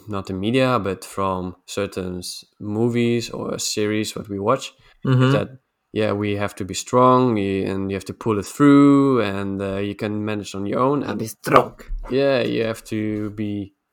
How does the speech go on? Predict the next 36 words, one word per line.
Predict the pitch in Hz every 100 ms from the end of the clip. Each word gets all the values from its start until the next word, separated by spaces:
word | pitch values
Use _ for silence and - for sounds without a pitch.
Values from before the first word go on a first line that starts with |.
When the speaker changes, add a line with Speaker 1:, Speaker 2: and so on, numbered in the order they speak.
| _ _ _ -
Speaker 1:
well, | 104
maybe | 98 101 107
if | 104 101
I |
put | 95 110
it | 104
on | 101 95
the | 95 95 92 92 - - _ - -
masculine | - 104 - - 113 117 117
side | - 110 110 110
of | - 98
the | 98 95 -
male, | - 98 104 113 117 - _ _ _ _ _
we | 113
have | 104 -
to | 107
be, | 92 98 95 95
yeah, | 110 92 -
uh, | - - - - - - _
like, | 98 -
Speaker 2:
Alpha | 123 117 - 117
Speaker 1:
yeah, | 120 139
we | 123
Speaker 2:
male. | 117
Speaker 1:
have | -
to |
be | 107 104
a |
tough | - 117 107
guy, | 107 107 107 107 107 107
and, | 98 98 101 101
uh, | 101 101 98 _ _ _ _ -
we, | 104 104 101
uh, | 104 101
should, | - 113 110 - -
uh, | - 101 101 101